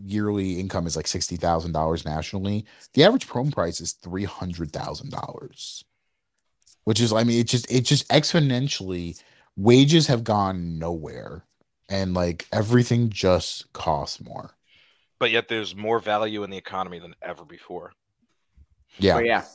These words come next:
Speaker 3: So <laughs> just to clarify that, it is the average annual income in America is
Speaker 1: Fifty-six?
Speaker 3: fifty-one nine.
Speaker 2: It's,
Speaker 3: That
Speaker 2: has
Speaker 3: was
Speaker 2: it gone down?
Speaker 3: Well, that's in
Speaker 1: That sounds like,
Speaker 3: twenty nineteen.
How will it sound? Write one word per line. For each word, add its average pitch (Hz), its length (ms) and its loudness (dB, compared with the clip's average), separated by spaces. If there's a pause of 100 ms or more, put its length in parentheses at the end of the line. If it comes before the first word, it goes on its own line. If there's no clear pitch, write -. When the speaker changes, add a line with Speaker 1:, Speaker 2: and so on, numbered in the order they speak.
(340)
Speaker 3:
So 143 340 6 (140)
<laughs> - 180 -20
just 156 160 0
to 147 120 4
clarify 127 580 2
that, 107 340 -2
it 120 260 -6
is 110 600 -2 (180)
the 120 200 -8
average 127 920 0 (400)
annual 113 380 -4
income 104 400 -10
in 101 80 -10
America 95 640 -8
is 90 800 -10
Speaker 1:
Fifty-six? - 1000 -4 (120)
Speaker 3:
fifty-one 107 920 -8
nine. 92 560 -10 (960)
Speaker 2:
It's, - 180 -8
Speaker 3:
That - 60 -8
Speaker 2:
has 120 140 2
Speaker 3:
was - 40 0
Speaker 2:
it - 60 -6
gone 220 220 2
down? 107 360 -4 (460)
Speaker 3:
Well, 135 80 2
that's 147 220 4
in 165 100 0
Speaker 1:
That 147 240 0
sounds 98 360 0
like, 92 100 -2
Speaker 3:
twenty 92 40 -8
nineteen. 87 180 -12